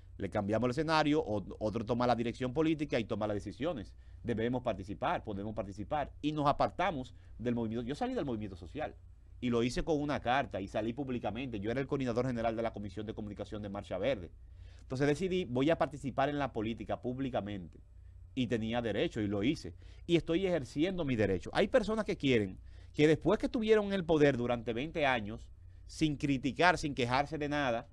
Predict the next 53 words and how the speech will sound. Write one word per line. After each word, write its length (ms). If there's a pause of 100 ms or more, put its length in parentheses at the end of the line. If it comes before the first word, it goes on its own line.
(220)
y 100
ahora 300
que 80
están 200
pasando 380
situaciones 420
adversas 480
en 60
la 80
oposición, 500 (460)
que 160
sean 320
los 120
que 80
estuvieron 520
en 80
el 80
movimiento 340
social, 440
que 80
ahora 180
le 120
hagan 200
la 80
oposición 420
al 80
gobierno, 360
la 80
oposición 260
que 80
ellos 160
no 80
le 100
hacen. 360 (800)
Porque 240
ni 100
siquiera 320
permiten 400
que 100
sus 120
propios 340
jóvenes 280
hagan 200
oposición 340
porque 200
hasta 120
le 140
quitaron 340
la 80
vocería 380
a 20
sus 140
jóvenes. 360